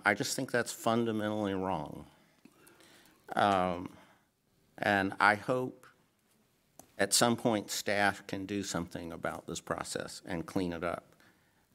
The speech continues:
Um, I think if you want to change your plan, or whoever you represent wants to change their plan,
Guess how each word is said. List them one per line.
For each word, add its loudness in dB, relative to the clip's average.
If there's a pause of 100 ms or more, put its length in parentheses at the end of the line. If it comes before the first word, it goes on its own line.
(100)
Um, 0
I 2
think 0
if -4
you 0
want 2
to -2
change -2
your -4
plan, -4 (340)
or -2
whoever 2
you -2
represent -2
wants -2
to -14
change -4
their -2
plan, -4